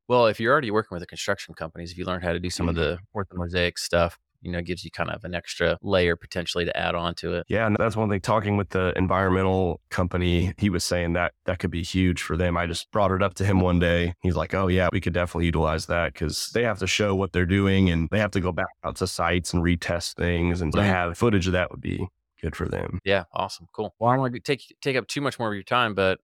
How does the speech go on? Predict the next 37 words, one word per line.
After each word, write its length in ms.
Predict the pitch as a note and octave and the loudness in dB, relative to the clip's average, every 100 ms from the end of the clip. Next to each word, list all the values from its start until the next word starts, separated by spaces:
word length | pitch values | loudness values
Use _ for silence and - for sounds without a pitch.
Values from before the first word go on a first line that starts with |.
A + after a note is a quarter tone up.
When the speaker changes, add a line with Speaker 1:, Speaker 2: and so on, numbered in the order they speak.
| - | -2
Speaker 1:
really 100 | A#2+ | -2
appreciate 320 | - B2+ B2+ | 0 0 0
you 80 | G#2 | 0
coming 220 | A#2+ G#2 | 0 2
on 180 | A#2+ C3+ | 2 2
and 140 | G2 | -2
sharing 240 | - A#2 A2 | 0 0 0
your 60 | |
story 280 | - G#2+ A2+ | 0 2 4
with 180 | A#2 B2 | 2 0
us. 400 | A#2+ - - - | -2 -2 -6 -4
Loved 160 | G#2 G#2 | -2 0
hearing 140 | A2 G#2 | -2 0
about 220 | G#2 A#2 | 0 0
it 80 | F2+ | -4
and 180 | F2+ | -6
getting 200 | - D#2 | -4 -4
your 260 | F#2+ F2+ F2 | -4 -6 -6
history 400 | C3+ B2 B2 A#2 | -4 -2 0 0
and 80 | G#2 | 0
advice 480 | E2+ G2 G2 G#2+ - | -2 0 0 -2 -4
and 100 | F2 | -2
all 120 | F2+ | -2
that 80 | F2+ | -2
stuff. 220 | F#2+ F#2 | -4 -4
So 100 | E2+ | -4
I'm 120 | E2+ | -6
sure 220 | - G2 | -8 -8
people 400 | F2+ G2 - F2 E2+ | -6 -10 -6 -6 0
got 120 | E2+ | 2
a 40 | E2 | 2
lot 180 | E2+ | 2
out 140 | E2 E2+ | 2 0
of 60 | |
this 180 | E2+ - | -2 -8
as 120 | E2 | -8
well. 300 | F2 F2 E2+ | 0 0 0